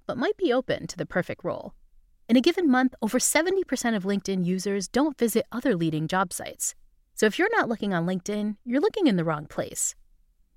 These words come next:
On LinkedIn, eighty-six percent of small businesses get a qualified candidate within twenty-four hours. Hire professionals like a professional on LinkedIn. LinkedIn knows that some small businesses are wearing so many hats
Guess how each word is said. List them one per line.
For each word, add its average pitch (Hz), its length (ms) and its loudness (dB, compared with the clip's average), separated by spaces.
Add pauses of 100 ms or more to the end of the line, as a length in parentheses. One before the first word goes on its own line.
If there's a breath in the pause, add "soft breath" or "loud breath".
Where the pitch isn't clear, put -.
(120)
On 240 160 6
LinkedIn, 285 440 2 (100)
eighty-six 381 420 4
percent 220 320 -2
of 180 80 -2
small 240 320 4
businesses 208 640 0
get 220 140 -4
a 208 60 -6
qualified 330 540 2
candidate 208 480 0
within 220 220 0
twenty-four 302 480 -2
hours. - 460 -4 (600)
Hire 320 200 4
professionals 247 720 -2
like 220 280 4
a - 80 -6
professional - 760 -12
on 311 180 2
LinkedIn. 381 420 0 (680)
LinkedIn 320 360 4
knows 190 340 2
that - 120 -4
some 254 220 6
small 240 300 2
businesses 202 500 -2
are 190 100 0
wearing 233 300 0
so 330 300 -2
many 226 220 2
hats - 460 -4